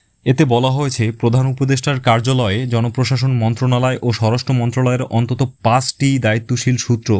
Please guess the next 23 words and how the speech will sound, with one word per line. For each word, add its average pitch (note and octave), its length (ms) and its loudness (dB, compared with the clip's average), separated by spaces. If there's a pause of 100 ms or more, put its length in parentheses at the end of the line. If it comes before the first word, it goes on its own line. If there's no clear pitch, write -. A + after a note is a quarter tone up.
(120)
এই G#2+ 180 2 (120)
আইন B2 280 2
সংশোধনের A#2+ 560 -2
বিষয়টি A#2 400 0
নিশ্চিত A2 400 0
করেছেন। G2 420 0 (500)
তারা C3 200 4
জানিয়েছেন, C3+ 480 0
দুহাজার B2+ 320 0 (100)
আঠারো B2 260 0
সালে B2+ 220 0
বাতিল A#2 340 0
হয়ে A2+ 260 0 (500)
যাওয়া A#2 300 2 (160)
সরকারি A#2+ 460 0
কর্মচারী A#2 560 0
বিশেষ A2+ 420 0 (240)
বিধান A2 360 2 (520)
অধ্যাদেশ B2 480 2 (680)
উনিশশো C3 380 0 (100)
উনআশিতে C3 600 0 (120)
যা A#2 200 2
ছিল, A2 260 0